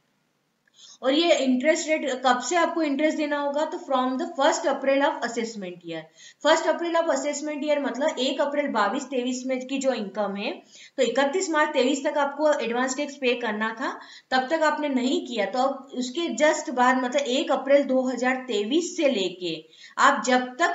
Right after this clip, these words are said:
अपनी total income निकालते हैं under section one forty three, under section one forty three one जिसमें कि इंटीमेशन होती, आती है, हम क्या करते हैं, जब रि-, return file करते हैं next year, हम असेसमेंट year में next year return file करते हैं income tax का,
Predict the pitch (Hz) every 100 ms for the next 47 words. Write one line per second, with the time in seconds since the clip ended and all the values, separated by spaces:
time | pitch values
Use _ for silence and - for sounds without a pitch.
0 | 269 269 - 277 277 240 226 262 262 240
1 | 262 240 220 226 226 269 233 220 233 247
2 | 269 240 220 226 226 226 233 240 185 208
3 | 277 277 294 269 269 269 247 269 254 262
4 | 262 277 226 226 233 247 254 220 240 240
5 | 247 269 247 240 226 214 - 240 233 -
6 | - - - 247 247 277 277 277 294 302
7 | 262 - - 247 254 320 339 285 269 233
8 | - 226 226 254 277 - - - 220 247
9 | - 311 302 277 240 262 269 269 269 262
10 | 277 294 226 - 294 285 277 294 294 285
11 | 285 277 285 262 262 247 262 262